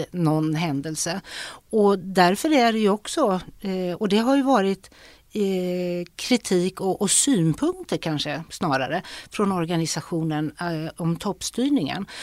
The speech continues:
Men då får, måste vi komma ihåg det att i vissa lägen är det inte bara en möjlighet för rikspolischefen eller för chefen för nationella operativa avdelningen att faktiskt styra, utan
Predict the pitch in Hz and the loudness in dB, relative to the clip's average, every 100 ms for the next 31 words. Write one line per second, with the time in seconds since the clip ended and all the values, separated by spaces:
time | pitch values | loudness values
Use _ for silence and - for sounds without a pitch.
0 | - - 202 214 - 254 269 - 220 226 | -16 -6 -2 0 0 4 4 4 -4 -2
1 | - 285 269 180 170 156 156 156 156 202 | 4 6 6 4 0 0 0 0 -2 -4
2 | 208 170 190 285 208 214 185 175 208 185 | -2 -4 -2 -2 0 -2 -2 -2 -2 -2
3 | 185 185 165 165 190 240 156 160 175 294 | -4 -2 0 -2 0 -2 -2 -2 0 -2
4 | 202 - - - - - 208 208 - 165 | -2 -6 -20 -20 -20 -4 -2 -2 -4 -4
5 | 160 160 180 165 160 175 160 185 226 285 | -4 -4 -2 -2 -4 -6 -4 -2 2 2
6 | 277 208 - 175 160 - 165 160 170 160 | 0 -2 -2 -2 -2 -4 -4 -2 -2 -2
7 | 147 165 170 156 175 156 151 147 - 156 | -2 -4 -4 -4 -2 -2 -2 -4 -6 -6
8 | 165 147 156 143 147 147 160 - 226 - | -4 -4 -2 -2 -4 -4 -4 -2 -4 -4
9 | - 147 - - 143 - - - - 147 | -6 -6 -6 -6 -6 -6 -10 -10 -4 -4
10 | 143 160 - 156 | -4 -6 -4 -4